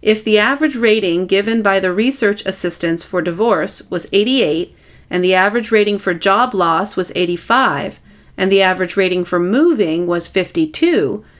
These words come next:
this person's stress score for the year would be eighty-eight plus eighty-five plus fifty-two, which is two hundred and twenty-five. Every person who experienced those three events over the past year would be assigned the same stress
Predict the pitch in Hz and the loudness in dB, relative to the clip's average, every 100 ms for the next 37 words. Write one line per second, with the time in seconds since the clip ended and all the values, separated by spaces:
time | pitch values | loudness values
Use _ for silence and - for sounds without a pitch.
0 | - _ - 240 - - 214 208 214 196 | -20 _ 0 0 0 0 0 2 -2 -2
1 | - - - - 247 285 302 - - - | -6 -8 -6 0 0 0 -4 -4 -4 0
2 | 185 160 170 180 175 165 170 190 269 175 | 0 2 0 -2 -4 -4 -2 0 0 0
3 | 175 190 - - - 247 214 226 - 180 | -4 -8 -18 -20 -6 -4 -2 -2 0 0
4 | 196 240 170 156 - - 190 - 185 196 | 0 0 0 0 -4 -4 -6 -2 -2 0
5 | 208 - 156 151 156 156 185 180 - 151 | -2 0 0 0 -4 -4 -6 -6 -8 -8
6 | - 175 - 302 202 - - - - - | -6 -6 0 0 0 -2 -12 -20 -16 -4
7 | 254 233 226 - 180 175 175 180 180 175 | -2 -2 -4 -2 -2 0 -2 -2 -2 -4
8 | - 156 165 - 214 147 - - - _ | -2 -2 -2 2 2 2 -6 -20 -20 _
9 | - - - 302 392 294 226 214 185 175 | -20 -20 0 2 2 0 -2 0 0 0
10 | 175 165 170 185 175 - 185 170 165 156 | -2 -2 0 -2 -2 -2 0 0 0 -2
11 | 156 - 202 196 202 214 - 190 175 180 | -4 -6 0 2 2 -2 -2 -2 -2 0
12 | 254 214 202 208 196 180 180 170 185 156 | 0 0 -2 -2 -2 0 -4 -4 -2 -2
13 | - 262 285 185 180 - - - 254 226 | -2 0 2 2 -2 -8 -20 -6 -2 0
14 | 233 226 220 180 165 165 170 202 180 - | 2 0 0 0 0 -2 -2 -4 -4 -2
15 | 196 175 165 175 - - 170 165 - | -2 -2 -2 -4 -8 -4 -2 0 -2